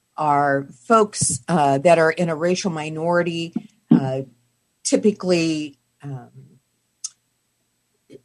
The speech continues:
lack education, and then they live in an area that has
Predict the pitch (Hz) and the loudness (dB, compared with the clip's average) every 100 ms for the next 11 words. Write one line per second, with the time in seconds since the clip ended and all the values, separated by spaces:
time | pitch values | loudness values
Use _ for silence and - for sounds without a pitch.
0 | - - 175 185 185 202 185 180 - 220 | -16 -6 2 4 4 0 -2 -2 -2 2
1 | 196 202 202 196 165 165 160 160 156 156 | 2 2 0 0 -2 -4 -4 -4 -4 -6
2 | 160 202 208 196 180 180 180 180 180 170 | 0 4 4 4 0 -2 -4 -4 -2 -4
3 | 156 151 170 151 147 143 | -6 -8 -6 -2 -2 -4